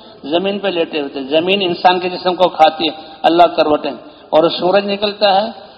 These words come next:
یہ غار تھی، اور سورج غروب ہوتے ہوئے اور یا نکلتے ہوئے کرنیں کا روشنی تو اندر آتی تھی، لیکن وہ کرنیں جو انسان کو تکلیف پہنچائیں، اس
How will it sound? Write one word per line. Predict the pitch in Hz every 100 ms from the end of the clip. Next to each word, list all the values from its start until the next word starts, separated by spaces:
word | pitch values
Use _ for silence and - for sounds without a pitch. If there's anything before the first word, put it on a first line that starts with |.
| - -
یہ | 160 156 -
غار | - - 135 180 196 202
تھی، | 208 208 - - -
اور | - 160 156
سورج | 185 196 190 196
غروب | 175 165 151 180 196
ہوتے | 185 190 190
ہوئے | 190 196
اور | 196 165 160 - - -
یا | 170
نکلتے | 175 180 180 190
ہوئے | 190 185
کرنیں | 180 175 190 202 190 - -
کا | 180
روشنی | 170 180 233 240
تو | 226
اندر | 196 196 180
آتی | 165 190
تھی، | 190 220 220 - - -
لیکن | 160 175 170
وہ | 214
کرنیں | 214 208 202 214 208 - - - - 156
جو | 185 180
انسان | 170 - 175 190
کو | 185
تکلیف | 180 165 190 196
پہنچائیں، | - 170 180 190 185 - -
اس | -